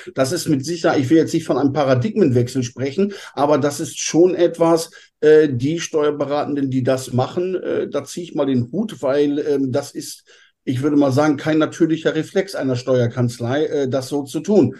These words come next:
Und, äh, wenn da wirklich jemand auf euch zukommt oder sowas, dann, äh, müsst ihr da einen, äh, guten Vertrauensvorschuss genießen. Das finde ich, äh, beachtenswert.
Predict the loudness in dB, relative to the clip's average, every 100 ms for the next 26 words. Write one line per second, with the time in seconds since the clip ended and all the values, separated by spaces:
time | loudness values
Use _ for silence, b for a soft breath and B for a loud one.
0 | B B 2 6 4 2 -2 0 0 -2
1 | 0 0 0 0 -2 -4 -4 -2 -2 -4
2 | -6 -6 -6 -6 -6 -6 -2 -2 -2 -4
3 | -4 0 0 0 -4 0 0 0 2 0
4 | -2 B -4 -2 -4 0 0 0 0 0
5 | -2 -2 -2 -2 -6 -6 -8 -6 -4 -4
6 | 2 2 2 -4 -4 -2 -4 -8 -6 -4
7 | -4 -6 -4 0 0 0 -2 -2 -2 -8
8 | -6 0 2 2 -2 -2 -4 -6 -8 -6
9 | -6 -6